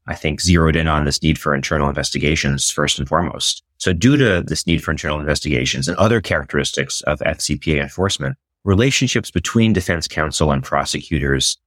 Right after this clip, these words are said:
could matter a great deal. A-, as you just mentioned,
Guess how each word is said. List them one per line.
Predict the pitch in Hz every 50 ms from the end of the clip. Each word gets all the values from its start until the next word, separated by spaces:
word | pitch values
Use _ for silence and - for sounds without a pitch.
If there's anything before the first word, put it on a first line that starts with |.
| _ _ -
could | - 139 110
matter | 98 92 85 87 85 73 71
a | 67
great | - 76 69 65 -
deal. | - - - - _ _ _
A-, | 92 - -
as | 98 104 85
you | 98
just | 90 90 85 -
mentioned, | 135 131 139 - 101 85 85 85 82